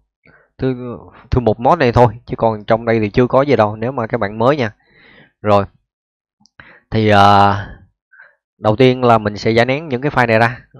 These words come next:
Ít, ơi, ơi, ơi, ơi, ơi, ơi. Bậy, bậy quá, bậy quá. Bậy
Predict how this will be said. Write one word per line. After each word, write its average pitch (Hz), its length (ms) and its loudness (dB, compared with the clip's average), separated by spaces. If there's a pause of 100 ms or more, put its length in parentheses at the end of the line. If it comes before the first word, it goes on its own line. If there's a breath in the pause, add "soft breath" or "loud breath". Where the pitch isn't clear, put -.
(160)
Ít, - 200 -6 (140)
ơi, 131 180 -2 (320)
ơi, 110 180 -4
ơi, 113 160 -2
ơi, 117 160 -4
ơi, 113 160 -6
ơi. 120 140 -14 (680)
Bậy, - 200 -12
bậy 95 180 -12
quá, 107 220 -12
bậy 104 140 -16
quá. 110 180 -18 (1300)
Bậy - 300 -20